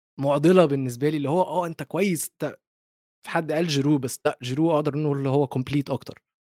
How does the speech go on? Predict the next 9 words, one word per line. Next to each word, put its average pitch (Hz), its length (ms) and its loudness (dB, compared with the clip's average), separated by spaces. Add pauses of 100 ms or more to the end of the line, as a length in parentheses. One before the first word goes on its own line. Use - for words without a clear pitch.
(640)
م-، 127 60 -6
من، 120 440 -2
من 120 140 2
فيجهورست. 120 380 2 (840)
آمم، 139 680 8 (480)
بس 165 220 2
فده، 175 500 10
ده 170 320 6
فيجهورست، 147 440 0